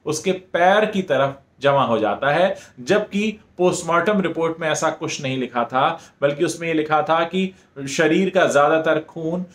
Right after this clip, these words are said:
शरीर के पिछले हिस्से में जमा हुआ है, यानी पीठ की तरफ और buttocks की तरफ जमा हुआ है,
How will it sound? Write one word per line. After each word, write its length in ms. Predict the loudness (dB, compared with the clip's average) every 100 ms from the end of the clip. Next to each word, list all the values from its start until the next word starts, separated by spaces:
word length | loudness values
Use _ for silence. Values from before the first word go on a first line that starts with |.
| _ -2
शरीर 380 | 2 2 0
के 120 | 0 -2
पिछले 540 | 0 -4 -2 2 4
हिस्से 380 | 4 2 0 -2
में 120 | 0
जमा 240 | 0 0
हुआ 320 | 0 0 2 2
है, 280 | 2 0 -4 -6
यानी 220 | 0 0 0
पीठ 400 | -2 0 0 -2
की 160 | -4
तरफ 440 | 0 2 2 0 -8 _ 0
और 140 | 2
buttocks 440 | 2 2 0 -2
की 80 | -4
तरफ 260 | 0 2 2
जमा 220 | 0 0
हुआ 300 | 0 2 2
है, 340 | 4 2 0